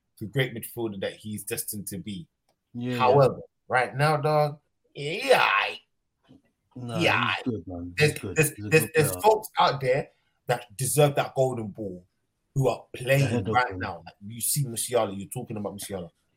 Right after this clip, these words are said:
Speaker 1: He deserved that Golden Ball.
Speaker 2: I
Speaker 1: And
Speaker 2: hear it.
Speaker 1: if, if he is second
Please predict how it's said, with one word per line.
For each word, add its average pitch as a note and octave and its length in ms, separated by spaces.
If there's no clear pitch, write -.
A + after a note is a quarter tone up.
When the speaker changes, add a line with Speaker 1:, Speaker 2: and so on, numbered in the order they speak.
Speaker 1:
He E3+ 240
deserved B2+ 480
that G2 200
Golden G2 300
Ball. F2+ 240
Speaker 2:
I G#2+ 180
Speaker 1:
And G#2+ 100
Speaker 2:
hear G2 160
it. - 80
Speaker 1:
if, A#2+ 280
if D3 340
he E3+ 540
is C3+ 180
second E3 440